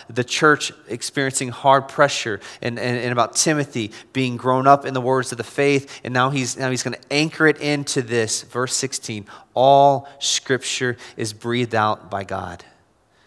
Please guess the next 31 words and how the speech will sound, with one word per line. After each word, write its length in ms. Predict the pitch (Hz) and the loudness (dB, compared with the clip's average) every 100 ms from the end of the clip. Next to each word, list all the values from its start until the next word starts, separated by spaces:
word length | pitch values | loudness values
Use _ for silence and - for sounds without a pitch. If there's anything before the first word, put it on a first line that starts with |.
| _ _ | _ _
profitable 680 | - 127 131 - 123 104 95 | 4 6 6 4 -2 -2 -10
for 180 | - 104 | -10 -12
teaching, 580 | - 123 98 - 92 92 _ _ _ _ | -8 -8 -8 -12 -12 -18 _ _ _ _
for 260 | - 127 | -6 -2
reproof, 580 | 120 120 - 104 98 - - _ | -2 -6 -8 -8 -8 -16 -20 _
for 140 | - | -8
correction, 640 | 117 - 110 104 - 110 113 - | -8 -2 -2 -2 -6 -10 -12 -20
for 140 | - 113 | -8 -6
training 480 | - - 127 143 139 | -4 -4 -2 -2 -4
in 100 | 123 | -2
righteousness, 640 | 107 107 - 98 107 - - - | -2 -4 -8 -10 -10 -10 -12 -10
that 160 | 110 | -8
the 80 | - | -8
man 340 | 104 110 131 143 | -6 -4 -2 -4
of 120 | 120 | -6
God 360 | 98 92 95 - - | -6 -6 -8 -12 -14
may 100 | 107 | -10
be 120 | 104 107 | -8 -10
complete, 680 | - 98 - 107 - - - _ - | -12 -16 -12 -12 -10 -16 -18 _ -20
equipped 560 | - - 117 - - - _ | -14 -2 -2 -2 -14 -20 _
for 180 | - - | -14 -8
every 280 | 104 98 92 | -6 -8 -12
good 160 | 95 | -12
work." 280 | 85 87 - _ _ _ _ _ _ _ _ _ _ _ _ _ _ _ | -14 -16 -20 _ _ _ _ _ _ _ _ _ _ _ _ _ _ _
This 120 | - | -10
first 260 | - 139 - | -2 0 0
thing 120 | 139 | -4
he 80 | 127 | -2
says 260 | 120 131 117 | 0 0 0
is 180 | 113 110 | -2 0
that 340 | 110 - - | 0 0 -10